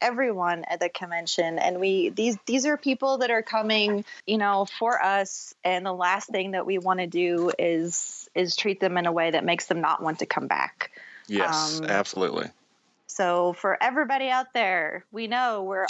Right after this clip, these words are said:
Speaker 1: we're all adults. We're all great, awesome people. We know how to be respectful. Um, so just please keep that vibe for everyone. Well, I guess the convention is five days. I'm gonna be there for almost seven, I guess six.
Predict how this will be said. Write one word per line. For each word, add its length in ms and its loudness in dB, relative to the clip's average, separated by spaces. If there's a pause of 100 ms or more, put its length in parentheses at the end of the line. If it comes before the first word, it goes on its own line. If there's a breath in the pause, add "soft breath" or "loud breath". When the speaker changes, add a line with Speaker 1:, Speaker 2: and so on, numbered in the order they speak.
Speaker 1:
we're 220 -2
all 180 0
adults. 480 -2
We're 160 0
all 300 0
great, 400 0
awesome 380 -2
people. 360 -4
We 120 -2
know 200 0
how 120 2
to 80 -2
be 120 -4
respectful. 880 0 (420 loud breath)
Um, 360 2
so 180 2
just 260 0
please 300 2
keep 240 0
that 220 2
vibe 520 2
for 400 -4
everyone. 960 0 (400 loud breath)
Well, 120 0
I 80 2
guess 180 0
the 80 -2
convention 480 -2
is 140 -4
five 320 0
days. 280 0
I'm 140 0
gonna 160 2
be 160 0
there 180 2
for 200 0
almost 500 0
seven, 400 0
I 80 -4
guess 180 0
six. 540 -2